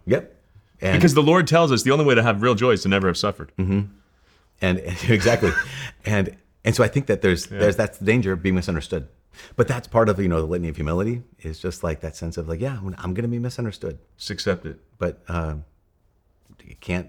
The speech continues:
Speaker 1: let that stop us.
Speaker 2: Yeah.
Speaker 1: You know, so.
Speaker 2: Well, dude, I just wanna thank, thank you so much for just being who you are. And, and, and I love, I mean, I, I just, thanks for letting me dig into these questions about
Speaker 1: I really, I'm gonna,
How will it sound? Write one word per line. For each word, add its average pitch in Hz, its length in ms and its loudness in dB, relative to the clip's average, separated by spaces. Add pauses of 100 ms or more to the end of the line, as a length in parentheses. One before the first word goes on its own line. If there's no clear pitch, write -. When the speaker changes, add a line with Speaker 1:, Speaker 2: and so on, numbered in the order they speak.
(560)
Speaker 1:
let 95 100 -8
that 80 140 -8
stop 95 380 -14
us. - 340 -16 (240)
Speaker 2:
Yeah. 71 140 -20
Speaker 1:
You 78 80 -14
know, 73 80 -12
so. 71 240 -14 (180)
Speaker 2:
Well, 131 80 -2
dude, 147 160 4
I 170 120 0
just 208 180 0
wanna 151 160 2
thank, 117 240 -2
thank 165 180 0
you 123 60 0
so 113 180 -2
much 101 220 0
for 101 80 -6
just 92 220 -4 (800)
being 135 300 2
who 127 80 2
you 107 220 2
are. 98 280 2
And, 113 140 -2
and, 117 140 -2
and 113 120 -2
I 110 100 2
love, 120 360 2
I 113 80 2
mean, 110 160 -2
I, 113 100 0 (100)
I 110 40 2
just, 110 300 -4
thanks 131 160 -2
for 143 80 -4
letting 120 100 -2
me 107 80 0
dig 107 140 2
into 107 100 0
these 95 140 -2
questions 95 400 -2
about 87 160 2
Speaker 1:
I 139 120 6
really, 110 200 4
I'm 101 180 2
gonna, 104 240 0